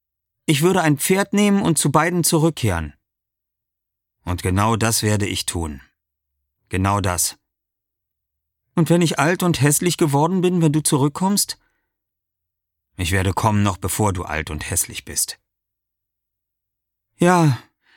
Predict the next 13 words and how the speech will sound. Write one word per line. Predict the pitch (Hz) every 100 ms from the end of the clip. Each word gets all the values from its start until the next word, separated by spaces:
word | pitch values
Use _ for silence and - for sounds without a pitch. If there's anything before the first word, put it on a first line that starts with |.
| _
das | - 139 -
Wasser | 147 160 147
ist | -
aus | 143 -
deinen | 131 139
Augen | 139 143 147
gelaufen. | 131 127 139 - 120 101 _ _ _ _ -
Das | -
hast | 139 -
du |
nicht | 143 131
absichtlich | 135 - 151 - 120
getan. | 120 - 113 110 104